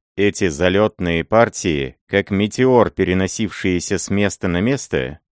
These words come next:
может служить, например, следующий случай. Пятнадцатого августа, в день Успения Пресвятой Богородицы, один из самых светлых моментов трудовой жизни земледельца,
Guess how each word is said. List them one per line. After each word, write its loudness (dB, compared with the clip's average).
может 0
служить, -2
например, 2
следующий -2
случай. -6
Пятнадцатого 2
августа, -2
в -10
день 0
Успения -2
Пресвятой 0
Богородицы, -2
один -2
из -2
самых -2
светлых 0
моментов -2
трудовой 2
жизни -4
земледельца, 0